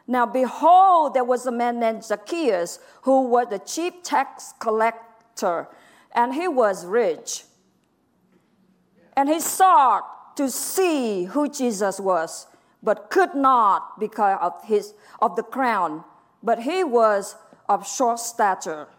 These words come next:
So he ran ahead and climbed up into the s-, sycamore tree and see him, and he was going to pass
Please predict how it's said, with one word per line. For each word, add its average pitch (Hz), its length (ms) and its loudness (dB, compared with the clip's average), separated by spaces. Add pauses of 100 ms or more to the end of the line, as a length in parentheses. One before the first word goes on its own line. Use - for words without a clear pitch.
(640)
So 330 260 2
he 339 160 0
ran 359 400 2
ahead 269 520 2
and 233 160 -8
climbed 330 500 2
up 254 200 2
into 294 340 -2
the 240 80 0
s-, - 240 -6 (260)
sycamore 208 840 -2 (500)
tree 254 380 4
and 208 180 -4
see 294 320 -2
him, 190 480 -2
and 208 180 -2
he 226 100 0
was 233 260 0
going 262 360 0
to 226 120 -6
pass 226 400 -2